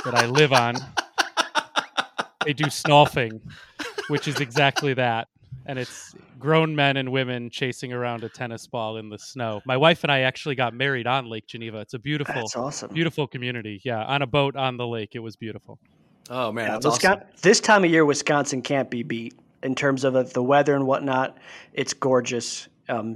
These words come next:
Speaker 3: gotta deal with a couple mosquitoes here and there, but it's, it's a beautiful place. But then you have the winters, and that's why I live in Arizona now.
Speaker 1: Come
Speaker 3: So
Speaker 1: back
Speaker 3: it's
Speaker 1: in February, yeah.
Speaker 3: Yeah, yeah.
Speaker 2: Well, hey, I'm excited to have you guys both on the show. And the reason, uh,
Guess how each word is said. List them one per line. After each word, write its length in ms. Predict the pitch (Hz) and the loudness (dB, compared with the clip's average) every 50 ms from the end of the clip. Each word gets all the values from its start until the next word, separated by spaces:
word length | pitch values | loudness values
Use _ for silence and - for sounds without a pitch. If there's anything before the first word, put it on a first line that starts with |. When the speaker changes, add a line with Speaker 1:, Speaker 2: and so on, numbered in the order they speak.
| - - | -8 -2
Speaker 3:
gotta 140 | - 151 143 | 0 2 2
deal 80 | 151 | 2
with 80 | 147 135 | 2 0
a 40 | 127 | -2
couple 200 | - 139 - 139 | -6 -4 -4 -2
mosquitoes 480 | 127 123 - - 139 135 127 123 117 | -2 -2 -2 -2 -2 -2 -2 -2 -2
here 160 | - - 123 123 | -2 -4 -4 -2
and 100 | 120 120 | -2 -2
there, 140 | 117 113 | -4 -4
but 220 | 113 - 110 110 117 | -4 -4 -4 -4 -4
it's, 280 | 120 120 - - - _ _ _ - - - - - - | -4 -6 -6 -8 -10 _ _ _ -20 -20 -20 -20 -10 -2
it's 160 | - 156 151 | -2 0 0
a 40 | 156 | 0
beautiful 340 | 123 139 143 139 127 - 123 | 2 2 2 2 0 -2 -6
place. 500 | 120 - 127 117 117 120 - - - - _ - | -4 -2 -2 0 0 -2 -4 -6 -8 -8 _ -2
But 140 | 143 135 | -2 2
then 180 | 135 143 139 135 | 2 2 2 2
you 80 | 131 127 | 2 2
have 160 | 135 131 127 | 2 2 2
the 80 | 127 | 2
winters, 460 | 120 127 123 123 120 123 123 123 113 113 | 0 -2 -2 -2 -2 -2 -4 -4 -4 -4
and 60 | 113 | -6
that's 220 | 110 107 - - | -6 -6 -6 -6
why 260 | 131 117 110 110 107 110 | -6 -6 -6 -6 -6 -6
I 60 | - | -4
live 160 | 127 131 123 135 | -4 -2 -2 -2
in 80 | 135 | -2
Arizona 360 | 135 135 135 135 143 160 156 | -2 -2 -2 -2 -2 -2 -2
now. 220 | 117 107 110 110 - _ _ _ _ _ _ - - _ - | -4 -8 -12 -16 -18 _ _ _ _ _ _ -20 -20 _ -4
Speaker 1:
Come 140 | - 156 147 | -4 -2 0
Speaker 3:
So 40 | |
Speaker 1:
back 100 | 135 139 | 2 0
Speaker 3:
it's 100 | 127 - | 0 0
Speaker 1:
in 60 | - - | -4 -2
February, 520 | - 135 123 120 120 117 110 107 107 107 | 0 0 0 0 -2 -2 -2 -4 -6 -6
yeah. 220 | - 131 123 117 113 - - _ _ _ _ - | -6 -4 -4 -4 -6 -8 -14 _ _ _ _ -14
Speaker 3:
Yeah, 320 | 170 - 175 143 123 117 - - _ - | -6 -2 -2 0 0 -2 -4 -10 _ -8
yeah. 180 | 135 120 110 110 _ _ _ _ _ _ _ _ _ _ _ - 226 - _ - - - - - 151 | -8 -8 -8 -8 _ _ _ _ _ _ _ _ _ _ _ -20 -20 -20 _ -20 -18 -18 -18 -12 -6
Speaker 2:
Well, 180 | - 131 131 131 | -2 0 2 4
hey, 300 | 147 160 156 143 120 - - - - - - | 4 4 4 4 2 0 -4 -20 -16 -8 -6
I'm 160 | 127 131 135 | -4 -4 -4
excited 360 | 127 123 - - 151 156 151 | -4 -4 -2 0 2 2 2
to 60 | 147 | 0
have 140 | 143 151 139 | 0 -2 -2
you 80 | 139 139 | -2 0
guys 160 | 143 135 127 | -2 -2 0
both 300 | - 143 135 135 - 143 | -2 -2 -2 -2 -2 -4
on 140 | 131 127 120 | -4 -4 -4
the 100 | 110 107 | -6 -8
show. 500 | - - 139 127 127 127 127 127 123 123 - - - - _ - | -6 -2 0 2 2 2 2 0 -2 -6 -14 -20 -20 -18 _ -6
And 420 | 131 127 131 127 131 127 123 117 | -2 -2 0 0 0 -2 -2 -4
the 80 | 123 120 | -6 -4
reason, 500 | 123 151 185 - 202 190 175 170 160 - | -2 -2 -2 -2 -2 -2 -4 -4 -6 -6
uh, 460 | - 143 143 135 131 123 123 117 | -6 -4 -2 -2 -2 -2 -2 -4